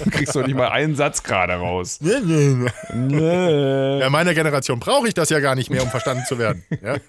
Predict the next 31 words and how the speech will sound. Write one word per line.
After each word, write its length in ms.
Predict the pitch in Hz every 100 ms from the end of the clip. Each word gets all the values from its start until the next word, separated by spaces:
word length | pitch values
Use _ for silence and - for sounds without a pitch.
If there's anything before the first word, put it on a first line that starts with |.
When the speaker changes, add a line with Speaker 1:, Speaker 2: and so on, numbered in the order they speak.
| 156 - - 147 185
Speaker 1:
<laughs> 560 | 151 - - - 80 -
Freund 300 | - 123 143
von 140 | 139
mir, 120 | 131
der 100 | 120
ist 120 | 117
noch 80 | 120
einen 100 | 156
Tick 160 | - -
älter 280 | - 123 90
als 200 | 90 -
ich, 220 | 110 -
der, 380 | 101 98 95 92
der 260 | 101 101
ist 140 | 101 104
mal 200 | 98 98
von 240 | - 98
einer, 380 | - 95 95 95 - - - - -
von 200 | 101 -
einem 120 | 101
Mädel 240 | 98 123 101
angesprochen 380 | 101 - 95
worden, 160 | 98 101
ist 80 | 98
jetzt 160 | 101
auch 80 | -
schon 140 | - 98
ein 40 |
paar 140 | 90
Jahre 260 | 85 85 92
her. 280 | 98 101